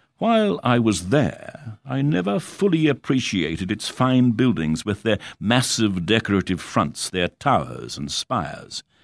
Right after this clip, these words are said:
One needs a quick architectural eye, which I haven't got. I have enjoyed and appreciated Dunedin far more sitting back home, going through Shona McFarlane's Portrait of a City,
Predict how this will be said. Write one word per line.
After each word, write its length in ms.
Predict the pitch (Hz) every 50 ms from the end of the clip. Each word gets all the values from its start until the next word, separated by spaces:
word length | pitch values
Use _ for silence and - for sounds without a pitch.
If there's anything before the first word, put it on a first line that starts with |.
| _ - - - - - _ _
One 340 | _ 135 147 143 151 147 127 - - -
needs 340 | 92 110 120 127 120 - - -
a 60 | -
quick 340 | - - - - 117 - 110
architectural 840 | 101 92 95 - - - - - 98 - - - - 82 78 -
eye, 460 | - 80 78 73 - - 69 67 65 - _ - - - - _ _
which 180 | - 69 - -
I 140 | 64 73 73
haven't 340 | 76 80 78 - 73 -
got. 280 | - 76 71 - - - - _ _ _ _ _ _ _ _ _ _ _ _ _ _ _ _ _ _ _ _ _ _ _ _ _ _ -
I 100 | - 113
have 180 | 131 139 131
enjoyed 640 | 143 143 139 123 156 160 135 92 69 78 87 82 - -
and 160 | 98 101 -
appreciated 800 | 101 - - - 202 180 - - - 69 67 69 69 85 85 80
Dunedin 500 | 76 90 90 98 107 104 104 104 104 98 - - - _
far 440 | - - - 160 165 175 170 170
more 440 | 165 156 147 101 69 55 - 78 - - _ _
sitting 540 | - - - - 135 - 147 147 147 135 113
back 260 | 110 107 110 - -
home, 640 | - - - 110 78 67 - - - - - - - _ - _ _ -
going 380 | 82 92 92 92 92 95 92
through 260 | - - 98 92 87
Shona 440 | 85 - - 107 98 98 92 92 92
McFarlane's 680 | 87 82 - - - 92 82 82 82 80 82 80 -
Portrait 420 | - - 110 95 85 - - 82 95
of 100 | 92 -
a 60 | 127
City, 400 | - - 147 - - 65 67